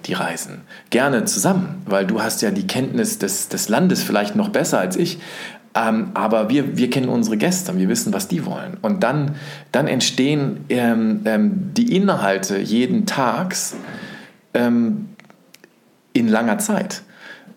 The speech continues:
Mit mehreren Reisen auch in das Land,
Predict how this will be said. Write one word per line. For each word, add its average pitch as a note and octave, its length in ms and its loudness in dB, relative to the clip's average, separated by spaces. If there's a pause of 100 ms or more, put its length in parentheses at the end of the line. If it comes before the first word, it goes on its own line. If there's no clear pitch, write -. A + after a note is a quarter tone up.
(220)
Mit A#2 420 2
mehreren A2 500 2
Reisen A2+ 460 2
auch G#2 380 0 (180)
in B2+ 140 2
das A2 200 2
Land, A#2+ 520 -2